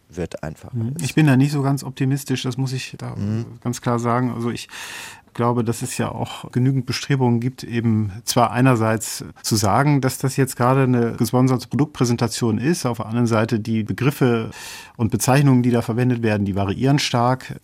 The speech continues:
Speaker 2: Die Platzierung auch sozusagen in einem zum Beispiel YouTube-Video, die variieren auch stark. Dann zeigen Sie mir überhaupt mal Leute, die sozusagen systematisch, äh, YouTube-Kommentartexte lesen, ja.
Speaker 1: Mhm.
Speaker 2: Und das ist ja alles nicht unbekannt,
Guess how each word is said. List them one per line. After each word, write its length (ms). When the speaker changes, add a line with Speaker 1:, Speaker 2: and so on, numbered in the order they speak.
Speaker 2:
Die 80
Platzierung 760
auch 180
sozusagen 440
in 300
einem 500
zum 160
Beispiel 260
YouTube-Video, 760
die 260
variieren 540
auch 220
stark. 440
Dann 180
zeigen 240
Sie 60
mir 80
überhaupt 300
mal 340
Leute, 260
die 160
sozusagen 460
systematisch, 1040
äh, 120
YouTube-Kommentartexte 1700
lesen, 540
ja. 180
Speaker 1:
Mhm. 60
Speaker 2:
Und 180
das 140
ist 100
ja 140
alles 240
nicht 120
unbekannt, 640